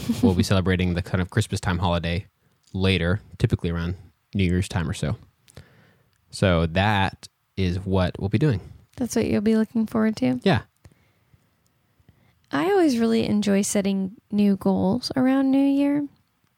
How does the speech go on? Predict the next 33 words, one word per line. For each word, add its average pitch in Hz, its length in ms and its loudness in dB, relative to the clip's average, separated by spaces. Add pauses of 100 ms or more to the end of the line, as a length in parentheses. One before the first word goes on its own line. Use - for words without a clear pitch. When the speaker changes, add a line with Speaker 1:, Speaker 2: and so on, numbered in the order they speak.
(160)
Speaker 1:
And 220 340 2
they're 214 160 2
not 202 220 0
New - 60 0
Year's 214 180 2
resolutions, 208 680 0
'cause 214 160 -2
I 208 80 0
think 202 240 -2
those 214 180 -2
are - 280 -2
usually - 400 -4
pretty - 260 -4
silly. 254 460 -2 (200)
Speaker 2:
Yeah. 101 140 2 (260)
Speaker 1:
But 226 120 -2
I 226 100 0
think 240 400 -4
through 262 220 2
my 285 180 0
year, 208 580 2
and 208 160 0
I 202 120 2
think - 340 -4
through - 400 0
what 233 220 0
would - 100 -2
I 233 120 0
like 202 220 0
to - 140 0
accomplish 185 720 -2
this - 340 -4
year. - 400 -4